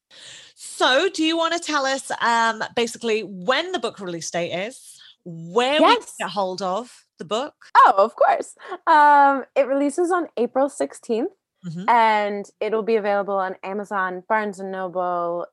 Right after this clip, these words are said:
Speaker 2: Apple Books, Google Books, Google Play Books. I think they changed the name of that. And there will also be a website where you can order signed copies directly. And all of that is available. Instagram is the fastest way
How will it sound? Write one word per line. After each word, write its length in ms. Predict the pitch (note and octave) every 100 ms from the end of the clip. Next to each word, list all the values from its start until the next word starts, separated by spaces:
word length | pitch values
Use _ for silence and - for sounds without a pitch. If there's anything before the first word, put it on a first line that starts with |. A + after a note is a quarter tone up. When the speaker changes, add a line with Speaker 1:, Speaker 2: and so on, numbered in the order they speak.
| -
Speaker 2:
Apple 300 | G3+ G3 F#3+
Books, 580 | F3 F3+ F3 _ - - -
Google 320 | A3+ G3+ G3
Books, 840 | E3 F#3 F3 _ - - - - _ -
Google 240 | G#3+ F#3+
Play 240 | F#3+ F3
Books. 300 | F3+ C4+ -
I 40 | G#3+
think 180 | F#3 F3
they 60 | F3
changed 260 | F#3 F3
the 60 | F3+
name 100 | F3+
of 40 | G3
that. 160 | A#3 _ _ _ _ -
And 500 | A3 G#3 G3+ G3+ G3+ - _ _ _ _ _ _ _ -
there 220 | G#3+ G#3
will 120 | G3 F#3+
also 240 | F#3+ G3+
be 100 | A3
a 60 | B3
website 680 | F3+ E3 - E3 A3 - - _ _ _
where 120 | F#3
you 100 | F#3
can 140 | E3+ G3+
order 220 | F#3 F3
signed 280 | F#3+ A#3 A#3
copies 340 | - F#3 A3 A#3+
directly. 600 | D#4 E3+ - F3+ A#3 F#4 _ _ _ -
And 280 | G#3+ G#3 G#3 - _
all 260 | - A#3+ C#4+
of 200 | C4 G#3+
that 340 | A#3+ G#3+ G#3 -
is 200 | G3+ G3
available. 680 | F#3+ G#3+ G#3 G3+ G#3 G3 - -
Instagram 500 | A#3 - A3+ A3+ G#3+
is 100 | G3
the 60 |
fastest 460 | - G3 F#3+ - -
way 420 | F#3 F#3 F3+ F3+